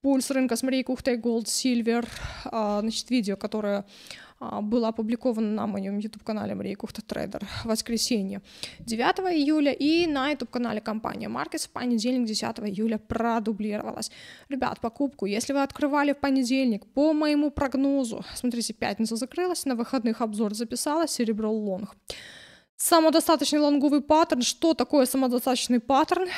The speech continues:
Я рассказываю на индивидуальных курсах обучения.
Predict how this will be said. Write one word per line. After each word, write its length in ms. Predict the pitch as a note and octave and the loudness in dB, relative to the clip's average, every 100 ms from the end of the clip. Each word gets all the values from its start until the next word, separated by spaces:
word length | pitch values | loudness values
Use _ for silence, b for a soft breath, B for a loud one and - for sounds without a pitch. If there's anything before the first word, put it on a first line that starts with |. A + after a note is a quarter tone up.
| B | B
Я 260 | C4+ B3 C4+ | 0 4 2
рассказываю 460 | C4+ - C4+ A#3+ B3+ | 2 0 0 2 2
на 180 | C4 B3 | 4 2
индивидуальных 460 | A3+ A3+ A#3 B3 | 2 2 2 0
курсах 360 | - G3+ G3+ G3+ | -2 -8 -6 -6
обучения. 440 | F#3 F#3+ - - | -8 -8 -10 -12